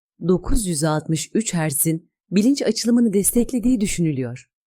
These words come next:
Ama en önemlisi, sizin kendinizi en iyi hissettiğiniz frekansı bulmanız. Meditasyon yaparken mi dinliyorsunuz? Uykuya dalarken mi?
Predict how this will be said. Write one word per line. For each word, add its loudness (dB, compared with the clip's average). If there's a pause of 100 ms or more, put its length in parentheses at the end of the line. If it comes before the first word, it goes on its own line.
(340)
Ama 2 (320)
en 4
önemlisi, 0 (220)
sizin 2
kendinizi 0
en 4
iyi 4
hissettiğiniz -2
frekansı 0
bulmanız. -4 (400)
Meditasyon 2
yaparken 0
mi 0
dinliyorsunuz? -4 (720)
Uykuya 2
dalarken 0
mi? -10